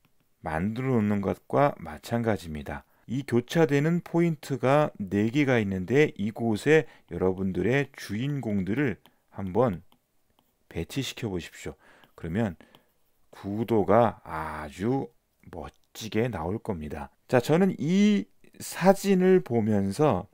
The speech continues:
전체적으로 아래쪽에 집들을 배치했습니다. 구도가 굉장히 안정적이죠. 거기에 주요한 집은 이 포인트에다가 구성했고요. 여기도 이렇게 포인트를 구성을 해놨습니다.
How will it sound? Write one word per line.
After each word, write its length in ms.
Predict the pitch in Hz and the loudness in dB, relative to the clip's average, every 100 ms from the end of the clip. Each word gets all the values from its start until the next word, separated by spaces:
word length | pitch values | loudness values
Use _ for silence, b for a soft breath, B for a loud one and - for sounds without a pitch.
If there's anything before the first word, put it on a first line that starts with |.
| - | -6
전체적으로 1120 | 120 135 165 160 156 151 143 143 139 139 135 - | -4 -4 -2 0 2 0 0 2 4 4 2 0
아래쪽에 1600 | 170 87 98 123 156 - _ - 147 143 135 143 143 147 143 - - | -2 0 4 6 6 2 _ -4 0 2 2 4 4 6 4 0 -10
집들을 540 | - 143 _ 151 143 139 | -8 -8 _ 4 4 6
배치했습니다. 840 | 104 - 104 - 90 87 - 69 _ | 2 0 -4 -4 -6 -6 -6 -10 _
구도가 440 | - 95 95 92 | -10 0 2 2
굉장히 420 | 85 82 82 87 | 0 -6 -6 -6
안정적이죠. 1000 | 90 82 87 98 95 90 80 80 123 151 B B B B | -6 -8 -6 -4 -4 -6 -8 -6 -4 -4 B B B B
거기에 540 | - 101 104 151 143 101 b b | -4 -4 0 2 2 0 b b
주요한 680 | - 120 147 165 165 165 | -6 2 6 8 6 4
집은 400 | 139 127 123 139 - | 0 -2 0 0 0
이 160 | 143 | -2
포인트에다가 1120 | 147 - 151 151 - 120 104 92 85 123 151 - b b - | -4 -2 -4 -4 -4 -2 0 -2 -2 0 0 -2 b b -20
구성했고요. 840 | - 95 90 85 - 90 107 139 - - | -14 -8 -8 -8 -8 -2 -2 -2 -8 -14
여기도 520 | 78 76 76 120 135 | -12 -10 -4 0 0
이렇게 480 | 78 80 - 123 127 | -2 -10 -8 -6 -6
포인트를 680 | - 120 113 92 90 117 131 b b b _ | -6 -6 -6 -8 -4 -4 -4 b b b _
구성을 800 | - 87 90 80 78 110 135 123 | -12 -10 -8 -8 -6 -4 -4 -4
해놨습니다. 840 | 135 92 80 - 95 80 82 76 | -6 -6 -8 -12 -8 -8 -8 -12